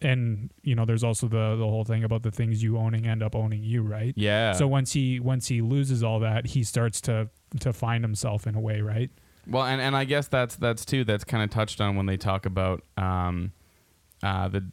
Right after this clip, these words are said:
Speaker 2: the, the idea that he has blown up his own apartment, right? Is that,
Speaker 1: Yeah.
Speaker 2: you know, without him knowing it, he's set himself on this course of, of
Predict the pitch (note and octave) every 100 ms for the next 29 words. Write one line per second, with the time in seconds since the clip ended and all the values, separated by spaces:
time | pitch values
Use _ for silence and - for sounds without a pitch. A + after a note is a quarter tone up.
0 | - G#2 G2+ - G2+ G2 G2+ G2+ G2 G#2+
1 | G2+ G2 G#2 G2 G2 F#2+ G2+ G2+ F#2 G2+
2 | A2 G2+ F2 F#2+ F#2+ G2 G2 F#2 - -
3 | B2 A#2+ G#2+ G#2 - - A#2 B2 C3 B2
4 | B2 A#2+ A2+ C3 A#2+ G#2+ G2+ - - _
5 | - B2 A2+ - A#2 G#2+ A2+ G2+ A2 G#2+
6 | E2+ A2 G#2+ G#2 - - A#2 A2 G2+ G2+
7 | F#2 G#2 G2+ F#2+ F#2